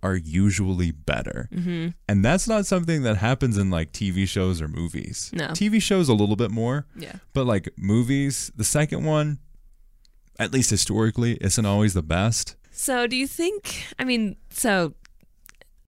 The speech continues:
Speaker 2: uh, the voice actor, that's who they were
Speaker 1: Cole
Speaker 2: interviewing.
Speaker 1: Monaghan, yes.
Speaker 2: Yes. So Cole is saying that he's excited to play around in Star Wars again.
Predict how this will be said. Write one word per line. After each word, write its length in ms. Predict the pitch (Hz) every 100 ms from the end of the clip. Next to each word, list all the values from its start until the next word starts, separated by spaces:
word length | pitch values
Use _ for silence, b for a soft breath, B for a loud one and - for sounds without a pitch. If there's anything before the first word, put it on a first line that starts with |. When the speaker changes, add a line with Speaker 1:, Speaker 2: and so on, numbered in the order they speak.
| _ _ _ -
Speaker 2:
uh, 60 |
the 120 | 202 196
voice 280 | 208 208
actor, 460 | 180 147 - - - - _ -
that's 240 | 180 -
who 160 | 208 196
they 140 | 190
were 140 | 180
Speaker 1:
Cole 180 | 185 113 107
Speaker 2:
interviewing. 60 | 104
Speaker 1:
Monaghan, 440 | 90 82 82 76
yes. 140 | 123 78
Speaker 2:
Yes. 380 | - - - -
So 260 | - 196 185
Cole 580 | - 233 233 247 240
is 160 | - 196
saying 760 | - 180 170 170 165 165 160 - b b b b
that 260 | 165 160 -
he's 280 | - 170 151
excited 340 | 151 156 151
to 60 | -
play 400 | - 190 190 180
around 920 | 170 160 165 156 147 139 131 131 - - -
in 160 | 151 139
Star 260 | - 151
Wars 240 | 135 - -
again. 380 | - - -